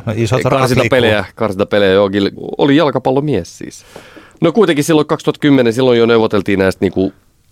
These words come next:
Speaker 2: tietenkinhän niitä hyvissä ajoin neuvotellaan niinku tulevaisuuden juttuja, että nytkin varmaan jo käydään läpi tyyliin, tiedätkö, kaksituhatta kaksikymmentäkahdeksan vuoden kisojen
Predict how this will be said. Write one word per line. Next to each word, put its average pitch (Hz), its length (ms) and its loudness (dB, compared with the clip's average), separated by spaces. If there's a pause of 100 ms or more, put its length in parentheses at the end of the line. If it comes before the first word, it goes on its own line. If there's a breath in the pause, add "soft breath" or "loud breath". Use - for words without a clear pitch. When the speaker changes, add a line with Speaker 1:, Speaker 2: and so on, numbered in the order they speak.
Speaker 2:
tietenkinhän 98 340 0
niitä 101 220 0
hyvissä 127 380 0
ajoin 110 220 2
neuvotellaan 98 540 0
niinku 87 420 -4
tulevaisuuden 92 960 -2 (120)
juttuja, 98 540 -2
että - 240 -10 (200)
nytkin 98 320 -4
varmaan 98 340 -2
jo 101 100 -2
käydään 101 340 0
läpi 101 320 -2 (160)
tyyliin, 90 340 -8
tiedätkö, 90 420 -8
kaksituhatta - 460 -10
kaksikymmentäkahdeksan 92 840 -6
vuoden 76 320 -10
kisojen 76 480 -12